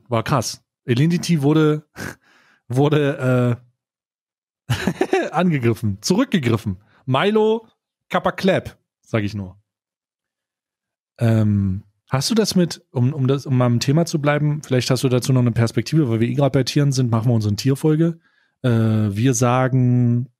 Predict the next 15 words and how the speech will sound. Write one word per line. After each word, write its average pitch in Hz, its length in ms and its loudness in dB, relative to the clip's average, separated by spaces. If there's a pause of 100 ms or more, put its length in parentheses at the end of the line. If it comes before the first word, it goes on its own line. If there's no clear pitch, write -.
(300)
wie 120 100 2
nennen 180 180 4
wir 190 60 2
die 113 100 0
Folge? 98 420 -10 (120)
Auf 117 140 -12
den 135 140 2
Hund 196 140 2
gekommen. 95 440 -6 (100)
Nee, 110 280 0
das - 180 -14
ist - 160 -14
komisch. 95 380 -14 (400)
Ähm, 113 520 2 (1600)
ähm, 107 520 2